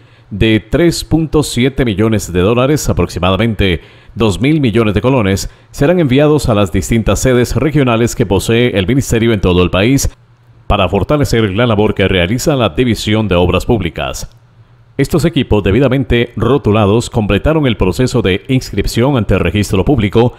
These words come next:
lo mismo que el proceso de seguros ante el inss, y se completa en estos momentos la emisión de las tarjetas de pesos y dimensiones que deben portar los operadores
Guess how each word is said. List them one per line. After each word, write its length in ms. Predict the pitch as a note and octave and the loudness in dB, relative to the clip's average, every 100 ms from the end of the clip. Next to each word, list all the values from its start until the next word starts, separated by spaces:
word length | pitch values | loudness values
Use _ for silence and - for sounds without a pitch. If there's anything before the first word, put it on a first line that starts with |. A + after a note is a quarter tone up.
| - - - | -12 -8 0
lo 140 | E3 | 2
mismo 320 | D3 C#3 D3 | 2 2 0
que 120 | A#2 | 2
el 120 | G2 F#2 | 0 0
proceso 420 | E2 A2+ G#2+ G#2 | 0 0 0 0
de 140 | A2+ | 0
seguros 420 | - F#2+ G#2+ G#2+ - | 0 2 2 0 -2
ante 360 | G2+ F2+ E2+ | -2 0 0
el 80 | F2 | 2
inss, 320 | B2+ A#2+ - - - - | 2 0 -2 -12 -8 -2
y 100 | C3 | 0
se 140 | C3 | 0
completa 500 | B2 G#2+ E3 E3+ F2+ | 0 2 0 2 0
en 100 | D#2+ | 0
estos 300 | A2 B2 - | -2 -2 0
momentos 480 | G2 C#3+ C3+ C#3 - | 0 0 0 0 0
la 120 | A2 G2 | 0 2
emisión 400 | F#2+ F#2 C#3 D3+ | 0 0 0 2
de 80 | D3 | 2
las 100 | - | 0
tarjetas 460 | G2+ E2+ A2 G#2 | -2 0 0 0
de 100 | E2+ | -2
pesos 460 | D#2 A2+ A#2+ A2+ - | 0 0 2 -2 -2
y 80 | G#2 | -2
dimensiones 640 | F2+ F2+ G#2+ C3+ G2+ G2+ - - - - | 0 0 2 2 2 -2 -6 -14 -20 -6
que 100 | C3+ | 0
deben 240 | D#3+ E3+ D#3+ | 2 2 2
portar 460 | G#2 - C3 B2 | 0 2 0 2
los 160 | A2 G2+ | 0 0
operadores 580 | F#2 F2 F#2 B2+ A#2+ | 0 2 2 2 0